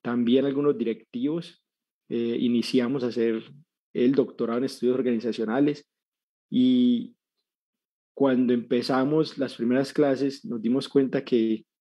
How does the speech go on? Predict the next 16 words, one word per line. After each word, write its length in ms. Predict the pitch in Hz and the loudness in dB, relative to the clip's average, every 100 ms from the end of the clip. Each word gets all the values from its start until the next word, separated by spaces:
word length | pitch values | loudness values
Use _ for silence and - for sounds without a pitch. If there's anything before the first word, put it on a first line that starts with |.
| _ - | _ -6
no 120 | 123 | -2
entendíamos 560 | 123 127 131 139 139 117 | 0 2 2 2 0 -2
nada, 460 | 117 110 131 160 _ _ _ _ _ | -4 -4 -8 -12 _ _ _ _ _
que 180 | - - | -10 -4
no 160 | 131 123 | -2 0
sabíamos 800 | 135 135 139 131 117 110 - _ _ _ _ _ | 2 2 2 0 -6 -8 -16 _ _ _ _ _
nada 340 | 131 139 143 151 | -2 0 2 2
de 80 | 127 | 2
estudios 280 | - 123 | 0 -2
organizacionales, 800 | 135 120 113 117 120 110 120 143 | -2 -2 -4 -6 -8 -4 -2 0
que 80 | 135 | 0
confundíamos 800 | 131 113 113 117 120 147 139 - | 0 -2 0 2 2 2 -2 -6
todo, 320 | 120 117 151 | -2 0 0
confundíamos 480 | 156 113 110 117 131 | -2 -8 -4 -4 -2
administración 880 | 123 117 113 - 117 113 123 127 123 | 0 0 -2 -4 -8 -2 2 2 2
con, 340 | 127 123 123 | 0 -2 -2